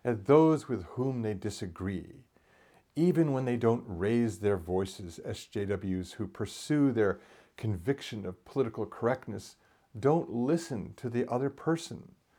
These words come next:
They don't respectfully ask deep questions with a desire to learn opposing opinions. The culture of political correctness is shallow and one-sided. It allows no debate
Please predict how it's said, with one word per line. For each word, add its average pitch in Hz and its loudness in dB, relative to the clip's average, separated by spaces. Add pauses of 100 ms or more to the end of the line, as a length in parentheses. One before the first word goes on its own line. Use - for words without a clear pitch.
(360)
They 147 6
don't 165 2
respectfully 139 -2
ask 117 0 (420)
deep 117 -2
questions - -10 (320)
with 113 0
a 113 0
desire 107 2
to 117 -8
learn 104 2
opposing 101 -2
opinions. 90 -8 (800)
The 113 -6
culture 151 0
of - -8
political 120 -8
correctness - -4
is 113 -6
shallow - -6
and 107 -8
one-sided. 110 -2
It 123 -4
allows 139 2
no 139 2
debate - -4